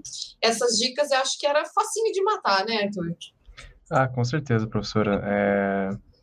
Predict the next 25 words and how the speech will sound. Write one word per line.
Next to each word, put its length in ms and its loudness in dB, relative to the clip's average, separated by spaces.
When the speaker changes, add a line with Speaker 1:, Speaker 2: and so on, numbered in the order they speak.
Speaker 2:
e 80 -2
é 120 4
interessante 640 0
que 400 2
sobre 300 0
a 40 4
história 300 0
que 80 2
a 40 2
gente 180 0
vai 80 2
tratar 320 0
hoje, 220 4
sobre 160 -4
o 60 -12
tema 280 4
que 80 0
a 40 2
gente 200 0
vai 100 4
tratar 320 0
hoje, 480 2
é 120 0
já 120 2
tão, 1040 0